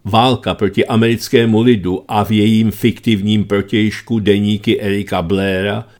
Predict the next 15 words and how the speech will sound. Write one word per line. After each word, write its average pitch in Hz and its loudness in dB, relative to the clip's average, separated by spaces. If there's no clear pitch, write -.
realitu 95 2
nelze 104 4
sanitizovat. 80 -2
Nemůžete 127 6
vymazat 120 4
z - -8
existence 120 0
každou 113 2
nepříjemnou 110 2
myšlenku 110 0
nebo 113 2
nápad, 104 -2
nemůžete 107 2
uzákonit 107 0
toleranci, 92 0